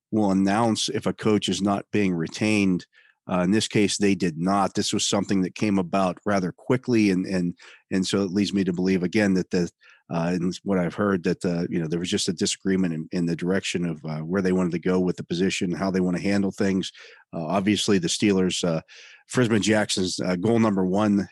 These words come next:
in, in twenty twenty-two should be, uh,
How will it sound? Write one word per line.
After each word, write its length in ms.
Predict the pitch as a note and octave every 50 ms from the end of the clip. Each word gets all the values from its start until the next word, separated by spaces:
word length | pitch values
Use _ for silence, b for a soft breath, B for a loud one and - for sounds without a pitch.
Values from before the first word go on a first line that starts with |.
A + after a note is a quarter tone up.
| _ _ -
in, 160 | F#2+ F#2+ F#2+
in 180 | - E2+ F2+ F2+
twenty 320 | - - G#2+ G2+ G2 F#2+
twenty-two 540 | F#2 - - G#2 F#2+ F2+ - - A2 G2+ G2
should 320 | F#2 - - G2+ F2+ E2+
be, 260 | D#2+ G2 F#2+ F#2+ F2+ - B B B B B B B -
uh, 320 | F#2 F2 E2+ E2+ E2+ E2+